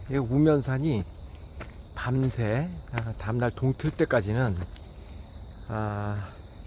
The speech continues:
이게 가로등이 있거든요. 산 정상까지. 어, 오늘은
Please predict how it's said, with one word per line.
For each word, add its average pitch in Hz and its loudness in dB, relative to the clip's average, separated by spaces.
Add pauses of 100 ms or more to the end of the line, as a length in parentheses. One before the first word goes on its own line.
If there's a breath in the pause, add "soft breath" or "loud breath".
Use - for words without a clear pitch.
(140)
이게 104 0
가로등이 151 6
있거든요. 95 0
산 131 -2
정상까지. 107 0 (1000 loud breath)
어, 151 0
오늘은 156 10